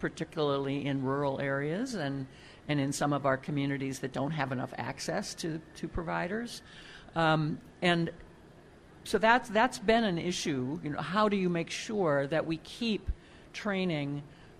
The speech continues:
world-class health professionals, um, to meet the needs of the state? Um, and the university, and there are other, you know, important training institutions around the state, too. So this,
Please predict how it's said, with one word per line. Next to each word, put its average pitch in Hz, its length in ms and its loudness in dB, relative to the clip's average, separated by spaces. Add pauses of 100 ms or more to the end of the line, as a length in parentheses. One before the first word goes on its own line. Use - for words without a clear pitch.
(260)
world-class 180 840 2
health 165 240 0
professionals, 147 920 -2 (100)
um, 143 380 -2
to 180 100 0
meet 185 320 0
the 185 80 0
needs 175 260 2
of 160 180 0
the 175 60 -4
state? 226 400 0 (580)
Um, 151 420 4
and 165 120 4
the 160 80 4
university, 180 920 4
and 151 140 4
there 147 120 4
are 139 260 2
other, 156 340 6 (220)
you 160 60 0
know, 143 120 0
important 147 840 0
training 160 360 2
institutions 156 640 -2
around 143 200 0
the 131 60 0
state, 131 300 -4
too. 185 320 2
So 147 180 0
this, 143 280 -4